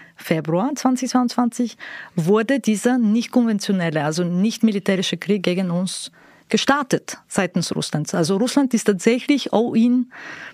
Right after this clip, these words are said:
gegangen an diesem Tag, nicht nur gegen die Ukraine, sondern auch gegen Europa. Und jetzt ist es Folgendes passiert. Es wird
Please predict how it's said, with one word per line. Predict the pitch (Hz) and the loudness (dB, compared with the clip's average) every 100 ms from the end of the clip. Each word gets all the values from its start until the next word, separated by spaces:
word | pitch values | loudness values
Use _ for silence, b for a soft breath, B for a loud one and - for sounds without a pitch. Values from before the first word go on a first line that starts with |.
| B | B
gegangen | 165 185 170 170 185 226 254 | 0 2 2 2 2 2 2
an | 208 208 | 2 2
diesem | 220 226 226 | 2 2 2
Tag, | 208 226 254 - 214 | 2 0 -2 -2 2
nicht | 202 - | 2 2
nur | 208 214 | 2 2
gegen | 196 180 185 | 2 2 0
die | |
Ukraine, | 170 - 185 220 | 0 2 2 2
sondern | 196 180 185 | 0 0 0
auch | - | 0
gegen | 185 208 | 2 2
Europa. | 208 190 165 - | 2 0 2 2
Und | 180 - | 0 2
jetzt | 254 247 | 2 2
ist | 240 - | -2 0
es | 185 - | -2 0
Folgendes | 185 175 202 208 226 | 0 2 2 0 0
passiert. | - 247 277 311 - B B B B B | -2 0 0 -2 -6 B B B B B
Es | - 170 - | 0 0 2
wird | 170 170 - | 0 0 -8